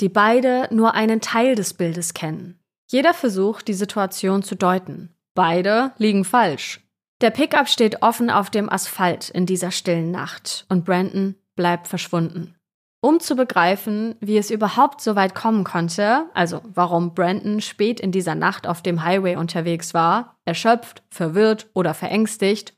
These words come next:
ohne Benzin, müssen wir einen Schritt zurückgehen. Dorthin, wo der Tag angefangen hat. Zurück zu einem Mann,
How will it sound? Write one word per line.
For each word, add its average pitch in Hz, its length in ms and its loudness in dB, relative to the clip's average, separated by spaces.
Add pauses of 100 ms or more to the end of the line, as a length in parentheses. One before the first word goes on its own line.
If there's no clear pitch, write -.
(260)
ohne 302 240 4
Benzin, 226 680 0 (300)
müssen 233 320 0
wir 214 120 2
einen 196 100 0
Schritt 190 240 -2
zurückgehen. 170 600 -8 (360)
Dorthin, 247 680 0
wo 202 100 0
der 185 160 0
Tag 196 340 -4
angefangen 175 640 -2
hat. - 300 -12 (380)
Zurück 294 360 0
zu 277 140 2
einem 226 240 4
Mann, 208 460 0